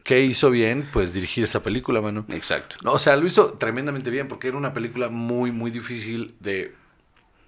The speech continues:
Speaker 1: tener en la cabeza la narrativa visual tan delicada que tienes que tener para contar una historia así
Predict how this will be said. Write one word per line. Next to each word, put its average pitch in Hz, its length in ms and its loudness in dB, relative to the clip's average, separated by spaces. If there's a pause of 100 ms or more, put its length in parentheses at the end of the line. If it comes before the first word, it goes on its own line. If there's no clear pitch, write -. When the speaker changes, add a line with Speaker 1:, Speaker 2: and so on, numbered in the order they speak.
(460)
Speaker 1:
tener 120 300 -4
en 147 80 -4
la 120 140 -4
cabeza 117 500 -2 (460)
la 107 180 -2
narrativa 113 600 0
visual 120 680 0 (880)
tan 120 200 0
delicada 120 600 2
que - 100 -12
tienes 117 380 -6
que 120 100 -6
tener 113 300 -6
para 113 160 -4
contar 107 220 -4
una 117 100 -2
historia 113 400 -2
así - 580 -6